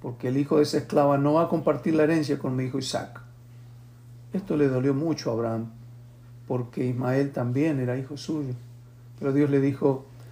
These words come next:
"No te angusties por el muchacho ni por tu esclava.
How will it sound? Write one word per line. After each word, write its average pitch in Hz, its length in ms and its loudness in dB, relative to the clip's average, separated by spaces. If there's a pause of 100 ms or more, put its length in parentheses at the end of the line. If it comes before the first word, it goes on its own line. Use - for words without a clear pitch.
(260)
"No 147 100 -4
te 160 80 2
angusties 156 420 2
por 147 140 0
el 139 80 2
muchacho 143 540 0
ni 139 100 2
por 127 380 -4
tu 123 180 -6
esclava. 123 640 0